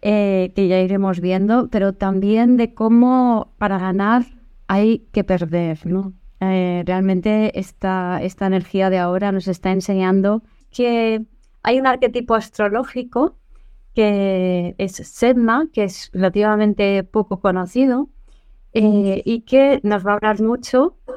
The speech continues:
de, de este tema, de cómo para ganar hay que perder, ¿no, Juanmi?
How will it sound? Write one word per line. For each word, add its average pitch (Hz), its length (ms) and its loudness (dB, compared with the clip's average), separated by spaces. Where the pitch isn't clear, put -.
de, 185 720 -2
de 202 220 0
este 208 240 0
tema, 214 440 0
de 185 160 -2
cómo 208 360 -2
para 190 260 -4
ganar 185 300 -2
hay 202 140 2
que 196 140 -2
perder, 175 600 -2
¿no, 208 400 -4
Juanmi? 208 480 0